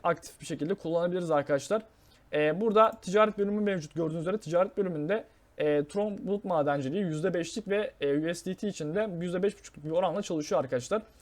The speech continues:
Tüm kullanıcıların en fazla Tron ve U S D T gelirini elde etmesini sağlamak için bulut madenciliği ve defi teknolojisi kullanılıyor. Ticari karşılaşmaların hepsini buradan inceleyebilirsiniz ve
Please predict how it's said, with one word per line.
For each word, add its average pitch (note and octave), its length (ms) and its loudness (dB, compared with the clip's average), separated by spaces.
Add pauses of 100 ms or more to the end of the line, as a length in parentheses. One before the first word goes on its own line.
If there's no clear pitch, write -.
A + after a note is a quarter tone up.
(320)
Tüm B3 160 4
kullanıcıların F#3+ 420 2
en G#3+ 80 2
fazla E3 320 2
Tron F#3 280 -2
ve E3 120 0
U E3 40 -2
S D#3+ 140 -8
D - 20 -12
T F#3+ 80 -6
gelirini C#3+ 340 0
elde C#3+ 180 0
etmesini D3 300 -6
sağlamak D3+ 360 -2
için G3+ 240 -4
bulut G3 160 0
madenciliği D3 520 0
ve F#3 60 0
defi F#3 140 -2
teknolojisi D3 380 -4
kullanılıyor. C3+ 520 -2 (400)
Ticari G#3+ 320 4
karşılaşmaların F3+ 540 0
hepsini F3+ 260 -4
buradan E3 180 -2
inceleyebilirsiniz E3 720 -2
ve E3+ 160 6